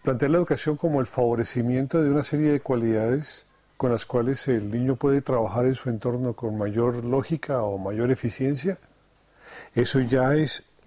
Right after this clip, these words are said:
va en contravía de lo que nosotros estamos planteando como educación. Es decir, nuestra educación o la perspectiva de lo que Vedanta plantea como educación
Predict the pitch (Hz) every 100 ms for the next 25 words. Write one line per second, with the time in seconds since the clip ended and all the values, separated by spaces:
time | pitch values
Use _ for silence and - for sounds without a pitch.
0 | _ - - 120 127 135 131 113 110 123
1 | 143 127 110 110 113 - 127 - 107 107
2 | 113 113 110 101 104 - 107 104 _ _
3 | _ _ _ _ _ _ _ _ _ _
4 | _ _ - - - - - 113 131 -
5 | 143 - - - - - 127 - 123 113
6 | 123 - 131 151 180 175 123 120 110 123
7 | 98 131 147 143 - 113 113 107 110 139
8 | 135 107 131 131 131 120 107 107 - 110
9 | 120